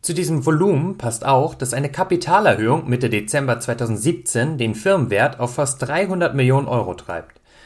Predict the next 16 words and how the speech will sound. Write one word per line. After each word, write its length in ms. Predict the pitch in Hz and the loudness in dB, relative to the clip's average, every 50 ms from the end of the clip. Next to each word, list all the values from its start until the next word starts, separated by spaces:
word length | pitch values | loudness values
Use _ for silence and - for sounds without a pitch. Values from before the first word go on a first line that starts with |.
| - - - | -20 -14 -6
Das 200 | - 143 131 143 | -4 -4 0 2
würde 140 | 175 175 165 | 2 2 2
passen, 520 | - - 175 233 277 - 139 151 170 147 | 2 2 0 0 0 0 -2 -2 -2 0
denn 260 | 123 117 120 117 92 | 0 0 0 0 0
wachstumsstarke 800 | 117 143 156 - - - 151 127 127 - - 123 127 127 135 127 | 0 0 0 -2 -4 -4 -2 -2 -2 0 0 0 0 0 -2 -4
Konsumgüterfirmen 1080 | - 123 110 101 110 160 180 165 127 120 110 104 107 98 - - 113 104 110 131 147 147 - - - - _ - | -4 -2 -2 -2 0 0 0 0 0 0 -2 0 -2 -4 -4 -4 -4 -2 -2 -2 -2 -4 -6 -10 -20 -16 _ 0
werden 260 | 135 131 135 131 131 | 2 2 2 2 2
typischerweise 760 | - 220 - 226 - - 160 117 - 107 117 123 123 - 123 | 0 -2 -2 0 0 2 2 2 4 4 4 2 2 0 0
mit 160 | 117 117 113 | -2 -2 -2
Umsatzmultiplikatoren 1300 | - 180 180 175 175 165 - - 147 143 143 135 131 131 - 131 127 131 123 127 - 139 127 131 135 131 | -4 -2 0 2 2 2 2 2 -2 -2 -2 -2 -4 -8 -8 -6 -4 -4 -4 -2 -2 -2 0 0 0 0
zwischen 340 | 131 - 117 - - 95 - | -2 -4 -6 -6 -8 -10 -10
zwei 380 | - - 107 107 120 135 131 127 - | -6 -2 0 0 2 0 -2 -4 -6
und 160 | 113 95 - | -8 -8 -8
vier 240 | - 123 113 95 80 | -4 -2 -2 -2 -2
bewertet. 640 | 90 82 85 82 80 80 - 85 - - - _ _ _ _ _ _ _ _ _ - | -4 -8 -8 -8 -8 -8 -8 -10 -12 -12 -16 _ _ _ _ _ _ _ _ _ -10
Zweitausendachtzehn 960 | - - 139 135 156 147 135 147 - - 147 165 - - - - 226 233 240 | -4 -2 -2 0 0 -2 -2 -2 -2 0 -2 -2 -2 -2 -4 -4 -2 -4 -4